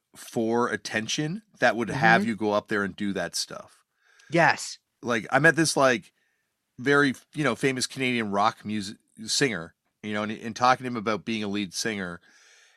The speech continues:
Speaker 1: and just, like, realizing that, oh, the same yearning that I have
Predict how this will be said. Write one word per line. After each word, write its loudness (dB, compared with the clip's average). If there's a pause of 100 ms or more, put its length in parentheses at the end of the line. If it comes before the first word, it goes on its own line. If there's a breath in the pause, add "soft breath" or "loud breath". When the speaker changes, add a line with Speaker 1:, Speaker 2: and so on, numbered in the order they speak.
(140)
Speaker 1:
and -8
just, -2
like, 2
realizing 2
that, -4
oh, -2
the -8
same -4
yearning -2
that -2
I 4
have 0